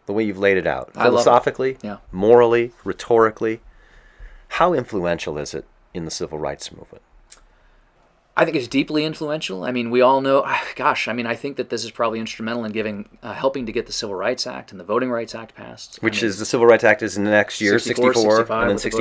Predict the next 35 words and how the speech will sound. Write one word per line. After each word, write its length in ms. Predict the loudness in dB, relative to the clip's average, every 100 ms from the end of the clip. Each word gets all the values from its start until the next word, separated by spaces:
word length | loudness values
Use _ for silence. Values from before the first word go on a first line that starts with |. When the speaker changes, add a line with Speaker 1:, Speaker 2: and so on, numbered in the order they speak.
| 4
Speaker 1:
sixty-five, 240 | 6 6
the 60 | 6
Speaker 2:
Rights 0 |
Act. 20 |
Speaker 1:
Voting 220 | 2 4
Rights 240 | 2 2
Act. 340 | 0 -2 -4 -12 _ _ _
Speaker 2:
Yeah, 220 | -2 2 2
I 160 | 0
mean, 180 | -2 -4
I 60 | -6
think 180 | -8
it's 100 | -8
instrumental 480 | -8 -8 -6 -4 -4
in, 260 | -6 -8 -10
uh, 140 | -12 -12
King 260 | -10 -8
getting, 340 | -6 -6 -8 -10
um, 580 | -10 -8 -10 -12 -18 -16 -18 _ _
you 140 | -18 -16
know, 60 |
the 80 | -12
Nobel 220 | -10 -10
Peace 240 | -10 -12 -12
Prize, 440 | -10 -8 -10 -8
right? 160 | -8 -6
I 40 |
mean, 200 | -6 -6 -10 _ _ _ _ _ _
he, 140 | -14
he's, 420 | -12 -10 -8 -8 -10
he's 220 | -10 -10
attaching 420 | -6 -6 -6 -8
himself 400 | -8 -6 -6 -6
to 80 | -10
this, 340 | -10 -8 -8